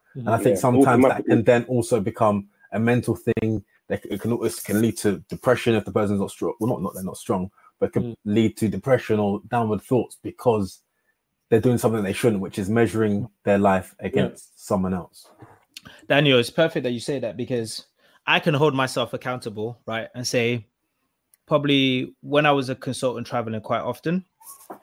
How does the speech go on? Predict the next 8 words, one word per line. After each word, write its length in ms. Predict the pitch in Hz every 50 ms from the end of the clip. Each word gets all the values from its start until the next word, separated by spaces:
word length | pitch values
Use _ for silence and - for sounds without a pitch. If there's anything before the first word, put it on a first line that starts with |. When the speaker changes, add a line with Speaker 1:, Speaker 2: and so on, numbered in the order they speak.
| _ _ _ - - - - - - - - - - - - - - -
Speaker 4:
the, 240 | 143 135 156 151 - - _ _ _ - -
the, 220 | 160 165 147 - _ _ _ _ _ _ _ -
the 120 | - 156 147
way 240 | 147 170 175 175
I 120 | 165 151 151
posted 640 | 151 - - 160 156 143 - - 151 139 127 - _
my 160 | - 127 127 123
success 720 | - - - - - - 143 180 180 - - - -